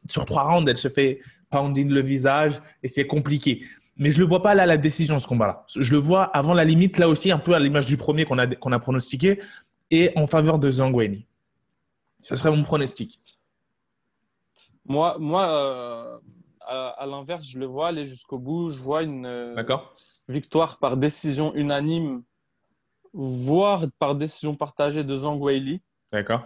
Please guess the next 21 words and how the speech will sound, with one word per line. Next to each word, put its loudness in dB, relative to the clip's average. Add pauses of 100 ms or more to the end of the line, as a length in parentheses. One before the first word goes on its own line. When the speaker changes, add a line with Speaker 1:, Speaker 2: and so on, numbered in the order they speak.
(180)
Speaker 2:
qui -10
va -2
en 0
fait, -6
euh, -4
établir, -8
voilà, -6
son -18
tempo, -6 (420)
euh, -6
être -8
au -10
centre -10
du -6
ring -6
et, -8 (840)
et -10
striker -4
avec 0
Rose. -2
Et -8